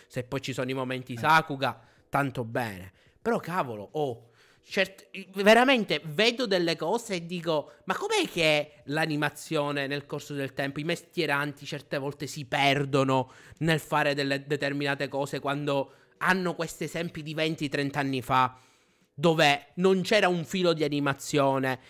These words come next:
Speaker 1: e tutto sembrava in continuo movimento"?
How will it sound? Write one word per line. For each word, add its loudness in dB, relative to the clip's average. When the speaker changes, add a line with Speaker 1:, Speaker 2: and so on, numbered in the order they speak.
Speaker 1:
e 4
tutto -4
sembrava -2
in 0
continuo -6
movimento"? -8